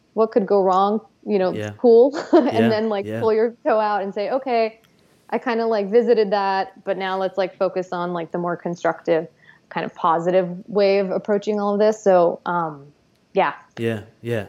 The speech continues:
Speaker 2: So cool, so cool. And I know, at least in the coaching space, my experience of it was, you know, I mean, since I was a teenager, one of my mottos was, like, "I'm responsible for everything that happens to me." If a car, like, swerves out of the way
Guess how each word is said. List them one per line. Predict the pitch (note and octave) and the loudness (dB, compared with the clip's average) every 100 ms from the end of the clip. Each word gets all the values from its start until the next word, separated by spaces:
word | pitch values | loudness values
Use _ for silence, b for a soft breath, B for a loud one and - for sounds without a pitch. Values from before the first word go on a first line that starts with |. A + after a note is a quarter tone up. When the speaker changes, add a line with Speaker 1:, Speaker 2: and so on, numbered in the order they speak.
| - | -10
Speaker 2:
So | - D3 | -6 -6
cool, | C3+ G#2+ | -4 -2
so | - | -2
cool. | C3+ B2+ | -2 -2
And | B2 C3 | 2 2
I | |
know, | C3+ C#3 | 4 2
at | B2 | 2
least | C3 C3 | -2 -4
in | A#2 | -8
the | |
coaching | - C3+ C3 | -6 -6 -6
space, | A#2+ G#2+ A2+ | -6 -6 -4
my | A#2+ | -4
experience | A#2 - A2 G2+ G#2+ | -4 -6 -6 -4 -6
of | G#2+ | -6
it | - | -6
was, | G#2+ G#2 G2 - b b b b b b _ - | -6 -6 -6 -10 b b b b b b _ -10
you | G#3 | -2
know, | C3+ | 0
I | A#2 | 2
mean, | A#2+ | -2
since | - B2 A#2+ | -4 -6 -2
I | A2 | -2
was | G#2 | -2
a | |
teenager, | G2 B2+ A2 G#2 G2+ | -6 -6 -4 -4 -4
one | G#2 | -4
of | G#2 | -4
my | G2+ | -4
mottos | G2+ C3 A2+ G2+ G#2 | -4 -2 0 -2 -4
was, | G2+ | -8
like, | G2+ | -8
"I'm | - G#2+ | -8 -8
responsible | - A2 G#2 G#2 | -6 -6 -6 -8
for | - G#2 - | -10 -10 -6
everything | A2+ G2+ G#2+ - G#2 | -8 -6 -8 -8 -10
that | G2+ F#2+ | -10 -10
happens | G2+ F#2 F#2 | -12 -12 -14
to | - | -14
me." | G2 | -14
If | - G#2+ | -12 -10
a | G2 | -12
car, | - B2 B2 B2 B2 B B B B - | -6 0 2 2 0 B B B B -2
like, | A#2+ - | 0 0
swerves | - - A#2+ C#3+ C#3 | -8 -4 4 4 4
out | C3 B2 | 2 0
of | |
the | A2+ | 0
way | A2+ A2 G#2+ | 0 0 -2